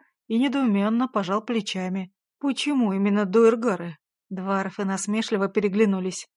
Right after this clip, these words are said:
«Порой я удивляюсь, как люди не умирают маленькими», — сказал Морох, «если даже взрослые совершенно беспомощны».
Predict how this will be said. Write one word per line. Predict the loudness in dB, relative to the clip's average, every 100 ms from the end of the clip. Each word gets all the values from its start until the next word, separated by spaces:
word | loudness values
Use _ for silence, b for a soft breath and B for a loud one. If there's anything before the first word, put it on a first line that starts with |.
| _ _
«Порой | 2 4 4
я | 2
удивляюсь, | 2 2 2 2 0 -2
как | -2 2
люди | 2 2 2
не | 2 2
умирают | 2 4 4 4
маленькими», — | 4 4 4 2 0 -2 -4 -12
сказал | -6 -2 -2 -2 -2
Морох, | -2 -2 -6 -10 _ -4
«если | -2 2 4
даже | 4 4
взрослые | 2 2 4 2 0
совершенно | -2 0 0 0 0 0
беспомощны». | -2 -2 0 2 0 -6 -8